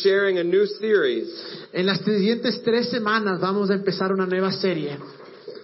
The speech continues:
Speaker 1: talking about vision.
Speaker 2: hablando sobre la visión.
Speaker 1: We talked at the beginning of, uh, the evening about tur-, about turning the page.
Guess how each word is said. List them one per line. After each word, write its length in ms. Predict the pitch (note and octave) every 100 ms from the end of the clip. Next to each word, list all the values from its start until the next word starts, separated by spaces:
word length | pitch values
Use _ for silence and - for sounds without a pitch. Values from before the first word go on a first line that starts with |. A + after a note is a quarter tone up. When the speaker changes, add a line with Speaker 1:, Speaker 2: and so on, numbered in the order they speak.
| - _ -
Speaker 1:
talking 380 | F#3+ F#3+ F#3 C3+
about 340 | C3 C3+ C3
vision. 480 | C3 D3 A2 G2+ F#2+ F2+ -
Speaker 2:
hablando 400 | E3+ F#3+ G3+ G3
sobre 240 | F#3+ F3+
la 100 | E3+
visión. 580 | D#3+ D#3 E3+ D#3+ D3+ A#2+
Speaker 1:
We 100 | D3
talked 340 | D3+ E3 E3 E3
at 60 |
the 80 | -
beginning 380 | D3+ D#3+ F3 F3+
of, 80 | F3 D#3
uh, 340 | D#3 D#3 D#3 D#3
the 120 | - -
evening 500 | F3 F3 C3+ B2 A#2
about 340 | B2+ C#3 C3
tur-, 280 | - E3+ E3+ - C3
about 300 | C#3 C#3+ -
turning 300 | E3 E3+ E3
the 80 |
page. 460 | D#3+ E3+ C3 A2 G2